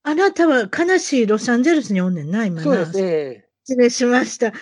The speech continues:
Speaker 1: 私、オレンジカウンティだから違いますね、きっとね。
Speaker 2: え、そうですね、多分ね。僕聞いてないですね、その話。
Speaker 1: で、
Speaker 2: だから多分。
Speaker 1: 口開け-、口開けるんですよ。なんかちょっと緊張しません？やっぱり。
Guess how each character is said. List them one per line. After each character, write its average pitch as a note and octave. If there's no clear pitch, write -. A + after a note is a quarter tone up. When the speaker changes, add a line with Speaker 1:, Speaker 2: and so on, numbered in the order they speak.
Speaker 1:
私、 B3+
オ D4
レ D#4+
ン D#4+
ジ D#4
カ D#4+
ウ D#4
ン C#4
テ B3+
ィ A3
だ G3
か F#3+
ら F3+
違 A#3
い A3+
ま A3+
す A3
ね、 F#3+
き -
っ -
と -
ね。 E3
Speaker 2:
え、 D#3+
そ A#3+
う -
で F#3
す -
ね、 D#3
多 D#3+
分 C#3
ね。 C#3+
僕 D#3
聞 F#3+
い -
て A3
な G#3
い D#3
で C#3
す -
ね、 D#3
そ -
の B3+
話。 -
Speaker 1:
で、 D#4
Speaker 2:
だ -
か -
ら G#4
多 F#4
分。 -
Speaker 1:
口 A4+
開 G#4+
け-、 A#4
口 -
開 G4+
け G#4
る G4
ん D#4+
で G#3+
す -
よ。 F3+
な A3
ん -
か C4+
ち C4
ょ A#3+
っ -
と A3
緊 B3
張 C4
し B3
ま B3
せ D4
ん？ D4
や A3
っ -
ぱ F3+
り。 D3